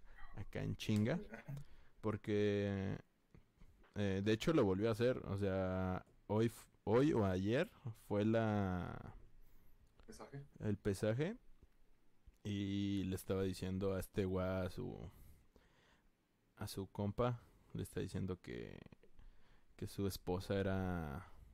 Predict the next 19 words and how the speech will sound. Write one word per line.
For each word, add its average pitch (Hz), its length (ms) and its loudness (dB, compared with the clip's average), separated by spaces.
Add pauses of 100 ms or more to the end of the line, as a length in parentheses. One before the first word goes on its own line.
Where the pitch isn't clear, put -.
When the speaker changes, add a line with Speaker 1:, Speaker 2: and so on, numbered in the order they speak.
(140)
Speaker 1:
era 95 180 0
en 101 100 2
realidad 87 280 0
la 95 160 0
que - 120 -6
tenía 90 360 -2
los 92 160 -2
pantalones 78 720 -8
en - 80 -10
la - 120 -8
relación 85 880 -8
y - 40 -12
crees - 240 -18
que - 160 -16
verga. 90 640 -8 (760)
Pero 107 240 2
pues 104 160 0
el 113 140 6
otro 120 840 6